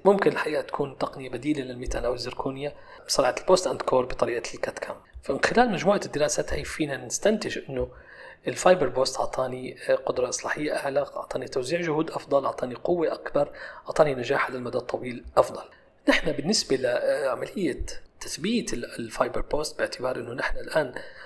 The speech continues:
خلصنا لخلاصة إنه الفايبر boost ممكن يكون خيار أفضل، طبعا ضمن الانديكيشنز اللي حكيتها من خلال،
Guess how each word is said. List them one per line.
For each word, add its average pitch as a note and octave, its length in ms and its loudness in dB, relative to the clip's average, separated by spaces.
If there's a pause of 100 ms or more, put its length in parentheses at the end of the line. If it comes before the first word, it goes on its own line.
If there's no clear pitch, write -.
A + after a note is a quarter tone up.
(120)
خلصنا F3 400 2
لخلاصة D#3 520 2
إنه C3+ 100 -2
الفايبر C3 280 0
boost C#3+ 340 -2
ممكن B2+ 200 -6
يكون - 240 -4
خيار C3+ 380 4
أفضل، G3 320 6
طبعا - 420 -2 (440)
ضمن G3+ 280 8
الانديكيشنز C#3 680 -2
اللي A2+ 120 -4
حكيتها - 720 0
من - 100 -6
خلال، C3+ 540 0